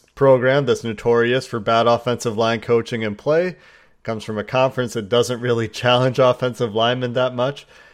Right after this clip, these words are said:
and he's, he's drawn rave reviews early from guys like Dave Lapham, so, uh, I, it'll be interesting to see what kind of potential Calhoun has. He was an undrafted free agent, though, for a reason after being a four-year starter in the S E C.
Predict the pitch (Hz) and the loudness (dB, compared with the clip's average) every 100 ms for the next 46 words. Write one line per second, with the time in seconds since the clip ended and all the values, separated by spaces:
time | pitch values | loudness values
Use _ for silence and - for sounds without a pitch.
0 | _ - 120 113 107 107 104 _ _ _ | _ -8 -4 -4 -4 -8 -12 _ _ _
1 | 110 117 113 127 110 131 117 113 117 110 | -10 -8 -4 -4 2 2 2 2 0 0
2 | 107 120 117 110 131 123 117 113 110 120 | -2 -2 -2 -2 2 4 4 2 0 -2
3 | 110 107 101 113 110 113 104 110 104 104 | -2 -4 -2 -2 0 -2 0 0 0 0
4 | 104 104 101 - 95 90 _ - - _ | -2 -4 -12 -12 -12 -14 _ -20 -20 _
5 | _ - 107 98 98 98 - 117 120 127 | _ -12 -4 -2 -2 -6 -8 -4 -2 -2
6 | - 131 143 131 131 151 151 151 147 131 | -4 -4 -2 0 2 0 0 -2 -2 -4
7 | - 127 151 151 156 147 135 113 _ 117 | -8 -8 -8 -6 -2 0 0 -4 _ -4
8 | 143 143 151 160 147 135 127 127 117 127 | 0 2 2 -2 2 2 2 -2 0 0
9 | 170 196 _ - _ _ _ 117 110 120 | 0 -4 _ -20 _ _ _ -8 -2 0
10 | 131 127 131 135 127 131 123 131 151 143 | 2 2 2 0 -2 0 2 2 0 0
11 | 143 131 120 120 127 127 123 - 113 120 | 0 0 0 -2 -2 -2 -2 -2 -4 -4
12 | 113 - 123 123 120 127 123 123 120 123 | -4 0 0 0 -2 -2 -2 -2 -2 -2
13 | 120 127 117 127 131 | -2 -6 -6 -4 -4